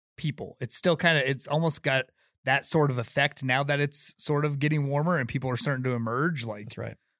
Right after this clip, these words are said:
Speaker 1: things are opening up now. You're seeing more of people. And so I think especially you're seeing your, I mean, physical neighbors, wherever you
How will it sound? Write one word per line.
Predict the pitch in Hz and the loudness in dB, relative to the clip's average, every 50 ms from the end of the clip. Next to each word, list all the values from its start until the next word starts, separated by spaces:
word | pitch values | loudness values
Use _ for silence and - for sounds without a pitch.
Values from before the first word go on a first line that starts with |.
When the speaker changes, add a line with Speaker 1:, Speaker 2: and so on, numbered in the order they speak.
| _ _ - | _ _ -8
Speaker 1:
things | 123 120 110 107 | -6 -4 -4 -4
are | 107 110 | -2 -4
opening | 120 113 - 123 113 117 | -4 -2 -2 -2 -2 -2
up | 127 139 | -2 -2
now. | 147 139 - | -2 -4 -2
You're | - 131 123 | -2 0 2
seeing | - - - - 156 156 147 143 135 | 4 4 4 4 2 2 0 0 0
more | 127 127 127 127 123 123 120 | 0 0 2 2 2 0 -2
of | 110 117 - - | -4 -8 -2 2
people. | - 233 220 - 113 110 113 131 - - _ _ _ _ _ _ | 2 2 2 2 -2 -4 -6 -6 -8 -8 _ _ _ _ _ _
And | - 135 131 117 | -4 -2 0 2
so | - - 143 135 131 127 123 117 113 - _ _ _ _ _ _ _ | 4 4 4 4 4 2 2 0 -2 -6 _ _ _ _ _ _ _
I | - | -6
think | 117 143 139 | -4 -2 0
especially | 135 123 - - - - 202 196 - - 170 147 127 123 120 123 131 123 - _ | 4 4 4 4 4 4 4 4 4 2 2 2 0 0 0 -2 -4 -4 -6 _
you're | 131 127 | -4 -2
seeing | - - - 165 160 156 147 | 0 0 0 0 0 0 0
your, | 139 135 131 131 127 131 127 120 - _ _ _ _ _ _ - | 0 0 0 0 0 0 -2 -2 -6 _ _ _ _ _ _ -4
I | 131 | -2
mean, | 127 123 117 | -2 -2 -2
physical | - - - 175 165 147 147 143 - 127 113 113 110 - | -4 -4 -2 0 2 2 2 2 0 -4 -4 -4 -6 -6
neighbors, | - 135 127 120 120 110 110 113 117 117 131 151 147 - | -4 -2 -2 -2 -2 -4 -6 -8 -4 -4 -2 -2 -2 -2
wherever | 123 127 120 113 117 113 110 117 113 | -2 -2 -2 0 -2 -2 -2 -4 -4
you | 110 110 107 107 104 | -4 -6 -8 -8 -10